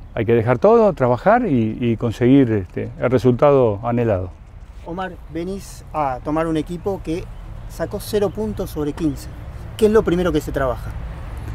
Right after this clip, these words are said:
Speaker 1: Todo, todo, todo. Eh, obviamente,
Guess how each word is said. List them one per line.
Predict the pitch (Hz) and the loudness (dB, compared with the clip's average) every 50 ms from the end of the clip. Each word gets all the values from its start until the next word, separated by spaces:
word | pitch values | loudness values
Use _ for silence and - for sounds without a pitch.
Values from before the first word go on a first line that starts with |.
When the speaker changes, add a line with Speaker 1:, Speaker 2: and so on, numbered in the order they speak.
| - - - - - - | -6 -6 -6 -6 2 6
Speaker 1:
Todo, | - 190 160 123 101 90 - - - - - - - - - - | 8 8 8 8 6 4 2 -2 -6 -6 -6 -6 -4 -4 -4 2
todo, | - - 127 107 95 90 - - - - - - - - | 4 6 8 8 6 4 0 -4 -6 -8 -8 -8 -8 2
todo. | - 139 143 151 156 160 160 156 151 139 | 6 6 8 10 10 8 8 8 8 8
Eh, | 123 113 107 104 101 98 90 - - - - - - - - - - - | 8 6 6 6 4 2 0 -2 -6 -10 -8 -8 -8 -8 -6 -6 0 4
obviamente, | - 135 139 139 139 160 196 208 185 147 139 127 117 113 110 107 101 95 | 8 8 10 10 10 8 8 8 8 8 8 8 8 8 6 4 2 0